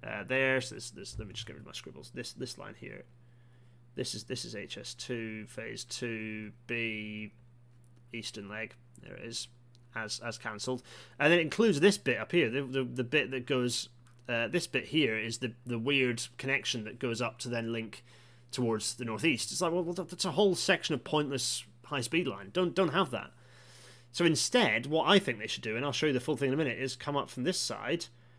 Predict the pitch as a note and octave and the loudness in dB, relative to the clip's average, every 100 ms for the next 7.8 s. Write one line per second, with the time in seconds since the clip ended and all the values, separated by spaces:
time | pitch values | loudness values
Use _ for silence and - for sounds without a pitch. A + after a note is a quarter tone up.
0 | - - C3+ D3+ E3+ E3 - C#3 - D#3+ | -20 -2 4 6 6 4 2 -6 4 6
1 | D3 - - - - G3 E3+ - - G#3 | 6 2 -4 -2 4 6 4 -4 0 4
2 | E3+ A#2 B2 B2+ - - - - - - | 6 4 4 2 -4 -20 -20 -20 -20 -4
3 | C3 F#3+ F#3+ - C3+ A#2 B2 - - - | 4 8 8 6 2 0 0 -2 -4 -6
4 | - - - - - G#2+ D3 E3 D3+ D3+ | -20 -20 -20 -16 -12 0 2 4 6 8
5 | G#3 - C3 A#2+ C#3 - D3 B2 C#3+ G#3 | 8 6 4 4 2 6 6 6 4 4
6 | - - - B3 G#3+ A3 A#2 B2 C#3 B2 | 2 0 6 6 6 2 2 6 4 4
7 | A#2 B2 A2+ - A#2+ A2 G#2+ G2+ | 0 -4 -6 -2 0 0 -4 -8